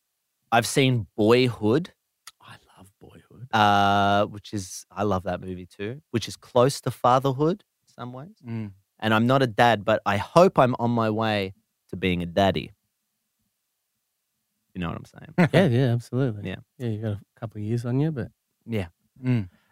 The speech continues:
Speaker 2: Um,
Speaker 1: So
Speaker 2: can
Speaker 1: that's
Speaker 2: we
Speaker 1: it.
Speaker 2: talk about Boyhood?
Speaker 1: You wanna talk about, have you seen the movie Boyhood?
Speaker 3: No.
Speaker 1: Well, then that's not gonna
Speaker 3: Tell
Speaker 1: really
Speaker 3: me all about it.
Speaker 2: You know, if Broden, he was here, he'd be like, "No, let's keep to the joke."
Speaker 3: <laughs>
Speaker 2: But not
Speaker 3: You
Speaker 2: today.
Speaker 3: guys are free.
Speaker 2: We're gonna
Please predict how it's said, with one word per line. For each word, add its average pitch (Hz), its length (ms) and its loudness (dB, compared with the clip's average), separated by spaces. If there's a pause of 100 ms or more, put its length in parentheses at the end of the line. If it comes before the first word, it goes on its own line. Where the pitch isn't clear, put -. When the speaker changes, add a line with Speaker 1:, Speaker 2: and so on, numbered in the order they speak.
(140)
Speaker 2:
Um, 175 640 4 (1400)
Speaker 1:
So - 140 6
Speaker 2:
can 165 80 10
Speaker 1:
that's 269 200 8
Speaker 2:
we - 40 4
Speaker 1:
it. - 40 6
Speaker 2:
talk 262 180 6
about 165 260 4
Boyhood? 113 520 4
Speaker 1:
You - 60 -14 (800)
wanna 135 60 4
talk 147 140 4
about, 139 140 4
have 127 100 2
you 147 60 4
seen 147 160 4
the 143 60 6
movie 139 240 6
Boyhood? 139 400 2
Speaker 3:
No. 135 460 4
Speaker 1:
Well, 127 120 0
then 135 160 0
that's 143 220 -2
not 101 160 -8
gonna 82 200 -16
Speaker 3:
Tell 147 140 4
Speaker 1:
really 147 120 6
Speaker 3:
me 135 40 6
all 127 80 4
about 139 280 2
it. 95 120 -4 (400)
Speaker 2:
You 143 80 6
know, 151 100 8
if 131 140 0
Broden, 131 340 4
he 120 100 2
was 113 180 0
here, 113 180 0
he'd 107 100 0
be 110 80 -4
like, 113 180 -2
"No, 170 180 2
let's 165 220 -2
keep 165 240 0
to 156 100 -2
the 147 80 4
joke." 156 460 4
Speaker 3:
<laughs> - 40 4 (1500)
Speaker 2:
But 107 100 -4
not 127 300 6
Speaker 3:
You 143 100 6
Speaker 2:
today. 147 160 8
Speaker 3:
guys 151 320 10
are - 20 10
free. 151 320 6 (200)
Speaker 2:
We're 147 180 8
gonna 151 220 6